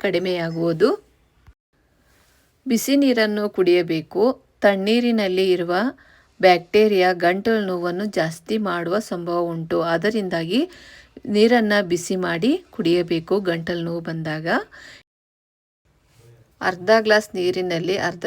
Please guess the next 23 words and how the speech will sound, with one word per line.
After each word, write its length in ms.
ಚಮಚ 280
ಉಪ್ಪು 260
ಹಾಕಿ 380
ಖಗುರು 480
ಮಾಡಿ 300
ದಿನಕ್ಕೆ 540
ಎರಡು 200
ಮೂರು 280
ಬಾರಿ 240
ಮಾಡಿದರೆ 480
ಗಂಟಲು 400
ಉರಿತ 360
ಮತ್ತು 220
ನೋವು 320
ಕಡಿಮೆ 380
ಆಗುತ್ತದೆ. 500
ಅಂದ್ರೆ 220
ಗಂಟಲಲ್ಲಿ 580
ಉಪ್ಪು 200
ನೀರು 220
ಮಿಶ್ರಿತ 460
ನೀರನ್ನು 380
ಹಾಕಿ 420